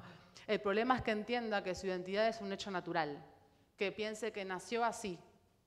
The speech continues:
y que las personas que no se identifican como fueron asignadas al nacer son un desvío.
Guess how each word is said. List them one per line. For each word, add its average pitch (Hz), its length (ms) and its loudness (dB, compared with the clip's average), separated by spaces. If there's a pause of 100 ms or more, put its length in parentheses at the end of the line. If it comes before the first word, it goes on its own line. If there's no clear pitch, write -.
y 196 80 -10
que 190 120 -4
las 190 120 -2
personas 226 580 -6 (100)
que 190 300 0
no 220 300 -4
se 254 160 -4
identifican 214 600 -2
como 190 220 -4
fueron 202 240 -4
asignadas 196 520 -2
al 185 120 -2
nacer 208 380 0
son 214 160 -4
un 208 160 -4
desvío. 180 500 0